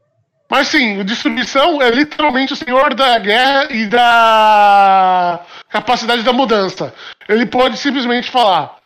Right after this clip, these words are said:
"Você vai me dar porrada? A sua porrada não funciona, porque eu digo se as porradas funcionam."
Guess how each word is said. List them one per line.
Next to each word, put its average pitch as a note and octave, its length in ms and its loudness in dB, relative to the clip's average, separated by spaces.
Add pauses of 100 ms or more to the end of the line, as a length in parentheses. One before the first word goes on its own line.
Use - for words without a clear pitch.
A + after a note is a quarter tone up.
(160)
"Você B3 280 0
vai A3+ 280 -2
me B3 100 -2
dar A3+ 100 -4
porrada? A3 460 -2
A - 80 -6
sua D4 140 -2
porrada C#4+ 280 -2
não D4+ 80 -2
funciona, C4+ 420 -2
porque - 420 -6
eu C4+ 140 2 (100)
digo D4 480 -2
se - 80 -8
as G#3 100 -4
porradas A3+ 600 0
funcionam." G#3+ 840 -4